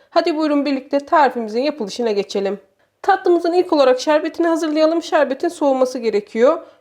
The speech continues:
Üç buçuk su bardağı şekeri şöyle tencereye aldım.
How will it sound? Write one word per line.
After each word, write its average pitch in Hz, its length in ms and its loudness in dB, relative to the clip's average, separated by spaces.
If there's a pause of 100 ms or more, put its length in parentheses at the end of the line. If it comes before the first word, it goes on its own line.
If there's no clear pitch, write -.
Üç 381 220 0
buçuk 320 260 -6
su 277 120 -6
bardağı 240 340 0
şekeri 285 420 -6
şöyle 254 280 -6
tencereye 262 560 0
aldım. 233 580 0